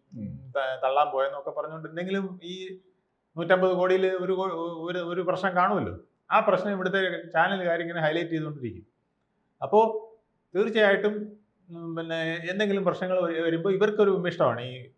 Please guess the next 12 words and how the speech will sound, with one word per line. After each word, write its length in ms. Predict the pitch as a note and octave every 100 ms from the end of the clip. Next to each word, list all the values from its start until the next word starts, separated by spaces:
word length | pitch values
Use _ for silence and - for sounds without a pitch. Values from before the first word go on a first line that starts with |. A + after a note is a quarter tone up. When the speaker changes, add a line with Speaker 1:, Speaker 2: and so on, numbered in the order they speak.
| B2
Speaker 2:
ബി 80 | C#3+
ജെ 60 | D#3+
പിയിൽ 400 | E3 D#3+ D#3+ C3+
നിൽക്കുന്ന 340 | C3 - F3 D#3
ക്രിസ്ത്യാനികൾക്ക്. 560 | B2+ C3 A#2+ G#2 - - _ _ _ _
അപ്പൊ 120 | -
അവർക്കൊരു 340 | D3+ A3 C4+ B3+
ബേസായി, 460 | A3 A3 G#3+ F3+ F3+ - _
അവർക്കൊരു 300 | E3 G3+ G3
നല്ല 200 | G3+ F#3+
പാർട്ടി 280 | G3 F3+ F#3
കിട്ടി. 220 | G3 -